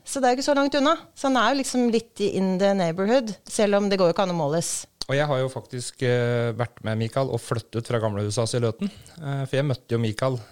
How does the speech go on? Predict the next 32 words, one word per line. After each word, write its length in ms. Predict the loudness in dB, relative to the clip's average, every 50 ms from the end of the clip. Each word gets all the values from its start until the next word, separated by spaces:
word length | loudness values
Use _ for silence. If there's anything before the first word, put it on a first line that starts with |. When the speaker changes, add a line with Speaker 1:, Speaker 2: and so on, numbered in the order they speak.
| -12 -6
Speaker 2:
mens 200 | -6 -6 -4 -4
han 160 | -4 -4 -4 -4
bodde 220 | -4 -4 -2 0 0
i 120 | 0 0
det 180 | 0 0 0 0 0 0 -2 -4 -4
gamle 280 | -4 -4 -2 -2 -2 -2
huset 840 | -4 -4 -4 -2 -2 -2 -2 -2 -2 -2 -2 -2 -4 -4 -4 -6 -8 -6
på 100 | -4 -4
den 120 | -4 -4
skolen, 400 | -6 -6 -6 -4 -4 -4 -6 -6 -10 -14 -10
eh, 140 | -4 -2 0
Speaker 1:
Ja. 120 | 0 -2 -2
Speaker 2:
ved 200 | -4 -6 -8 -6
barnehagen. 300 | -6 -6 -6 -8 -10 -12 _ _ _ _ -20 -20 -20 -20 -20 -20 -20 -20 -20 _ _ _ -6
Eh, 200 | -4 -2 0 0
var, 300 | 2 2 0 0 -2 -4
mm, 240 | -4 -6 -8 -8 -10 -10
på 80 | -10
et 80 | -12 -8
kurs 400 | -4 -4 -2 -2 -2 -4 -4 -2
med 80 | -2 -2
han, 140 | -2 -2
for, 260 | -4 -8 -10 -6 -2 -2 0
eh, 300 | 2 2 2 2 0 0 -2 -2
jeg 160 | 0 0 0
også 220 | 0 -2 -4 -4 -6
sendte 140 | -6 -6 -6
jo 80 | -6
Mikael 320 | -6 -6 -4 -2 -2 -2 -2
noen, 220 | -2 -4 -4 -4 -4
eh, 220 | -6 -4 -4 -6 -6
e-poster, 400 | -6 -6 -8 -8 -8 -10 -10